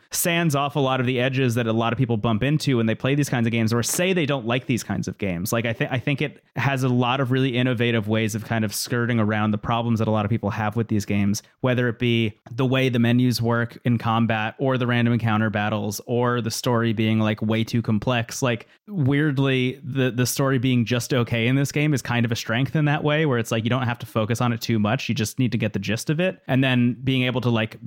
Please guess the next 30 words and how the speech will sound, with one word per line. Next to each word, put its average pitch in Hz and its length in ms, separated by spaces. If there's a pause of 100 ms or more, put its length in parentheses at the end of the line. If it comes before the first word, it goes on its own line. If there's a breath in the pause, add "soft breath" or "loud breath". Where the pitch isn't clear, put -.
bail 117 260
on 107 120
random 110 220
encounter 113 280
battles. 107 280
I 135 100
just 170 240
think 156 180
it's - 140
really 110 320 (200)
great. 113 360 (200 soft breath)
The 143 60
big 185 360
hitch - 380
here 120 500
is 123 160
that 123 240
you 139 160
and 131 80
I 127 80
talked 123 280
very 113 180
fondly 117 340
about 107 160
this 107 140
game 107 240
when 107 100
it - 140
came 113 240
out, 117 360